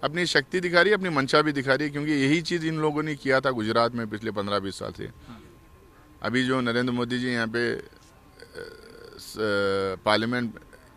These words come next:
पहले दिन आए और आखिरी दिन आए, अटेंड ही नहीं करते थे। सेम चीज़ वहीं पे भी करते थे। यहाँ पे जो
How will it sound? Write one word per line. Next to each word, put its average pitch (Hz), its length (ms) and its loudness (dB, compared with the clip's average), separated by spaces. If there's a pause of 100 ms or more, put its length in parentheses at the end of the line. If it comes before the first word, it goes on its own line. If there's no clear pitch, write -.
(120)
पहले 117 240 6
दिन 131 180 0
आए 123 180 4
और 117 160 2
आखिरी 98 240 -2
दिन 95 160 -4
आए, 95 200 -4 (380)
अटेंड 117 280 2
ही 127 60 2
नहीं 117 160 -2
करते 107 380 -10
थे। - 40 -14 (300)
सेम 127 260 -2
चीज़ 127 180 -4
वहीं 107 200 -2
पे 110 120 -2
भी 107 120 -4
करते 101 280 -6
थे। - 220 -12 (380)
यहाँ 113 220 4
पे 139 280 2
जो 127 380 2